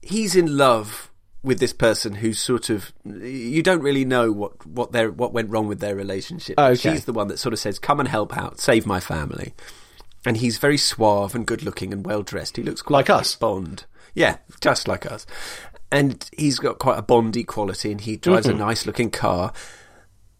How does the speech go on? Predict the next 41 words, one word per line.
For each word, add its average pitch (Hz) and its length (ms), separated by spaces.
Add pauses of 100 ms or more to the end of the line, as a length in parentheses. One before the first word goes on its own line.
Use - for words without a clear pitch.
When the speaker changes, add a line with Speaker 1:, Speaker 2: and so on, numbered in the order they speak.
(280)
Speaker 1:
And 123 100
he 135 160
start, - 460
you 131 120
know, 113 60
he 104 60
comes 147 300
to 147 100
the 143 80
house 104 320
and 123 80
he 120 40
sort 139 200
of 127 100
interviews 117 560
them 101 140
one 104 180
by 107 160
one. 104 320 (200)
The 156 100
action 165 340
every 139 200
now 127 160
and 120 100
then 120 160
goes 117 260
to - 100
sort - 220
of 101 80
flashback, - 760 (1300)
and 107 180
you 95 60
find 104 240
out - 240
a 107 60
little 107 180
bit 110 100
more 104 160
about 95 220
his 98 180
backstory, 95 960